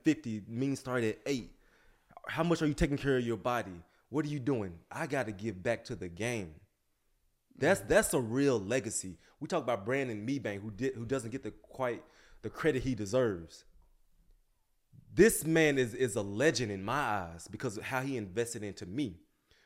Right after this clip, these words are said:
Speaker 1: You ask my young pups coming underneath me, I hope they will <laughs> say, "This man is a true O G because how he invested into me." Keep
Speaker 2: Oh.
Speaker 1: all this shit, keep all this stuff to yourself if you want to.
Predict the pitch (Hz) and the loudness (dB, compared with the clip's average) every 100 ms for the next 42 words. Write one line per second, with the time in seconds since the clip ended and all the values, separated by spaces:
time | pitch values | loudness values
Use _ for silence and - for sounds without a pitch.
0 | _ _ 139 170 143 147 147 135 147 135 | _ _ 4 4 4 2 2 2 0 2
1 | 156 131 - 139 117 123 117 117 165 - | 0 0 -2 -4 -2 -2 0 0 0 0
2 | 113 98 92 _ _ _ - 107 113 254 | -4 -4 -8 _ _ _ 0 2 12 12
3 | 240 180 156 147 170 117 - - 131 143 | 12 12 12 10 8 8 6 8 8 4
4 | - - - - 165 160 143 123 113 104 | -6 -20 -16 0 2 4 2 2 0 -4
5 | 98 - 160 151 120 117 104 117 135 117 | -6 0 2 2 2 0 0 -4 -4 -6
6 | - 113 120 120 123 104 87 95 120 107 | -4 -4 -2 -2 -2 -4 -4 -2 -2 -2
7 | 95 90 - 87 127 95 82 _ _ _ | -8 -8 -10 -4 -4 -4 -10 _ _ _
8 | _ _ _ _ _ _ _ _ - 202 | _ _ _ _ _ _ _ _ 2 6
9 | 208 196 185 - 208 - - 226 196 190 | 8 8 6 2 -4 -8 -4 4 6 6
10 | - 202 190 156 202 185 131 127 151 185 | 0 -4 -2 -2 -2 -4 -6 -6 -4 -4
11 | - 104 | -4 -6